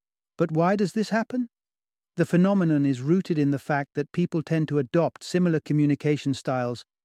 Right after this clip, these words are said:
when they're engaging with each other attentively. It's a well-established notion among social scientists that individuals subconsciously mimic nonverbal behaviors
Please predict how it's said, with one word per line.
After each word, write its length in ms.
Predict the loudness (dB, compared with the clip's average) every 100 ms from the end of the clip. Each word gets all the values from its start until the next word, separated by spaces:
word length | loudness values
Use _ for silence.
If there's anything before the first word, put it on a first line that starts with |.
| _
when 160 | 2 4
they're 200 | 4 2
engaging 520 | 2 4 2 2 0
with 120 | 2
each 200 | 0 -2
other 220 | -2 -2
attentively. 720 | -2 -2 -2 -2 -4 -8 -10 _ _ _ _ _ _ _ _ _ _ _ _ _ _ _
It's 180 | -2 2
a 60 | 2
well-established 800 | 4 2 0 0 0 0 0 2
notion 480 | 2 2 0 0 0
among 360 | 0 2 0
social 400 | 2 0 2 -2
scientists 760 | -2 -2 -2 -4 -6 -8 -14 -20 _ _
that 120 | -4 2
individuals 680 | 4 4 4 2 2 0 0
subconsciously 880 | -2 -2 0 0 0 -2 -4 0
mimic 520 | 2 4 4 4 0 -2
nonverbal 800 | 0 2 2 2 2 2 2 0
behaviors 720 | -2 0 0 0 0 -2 -4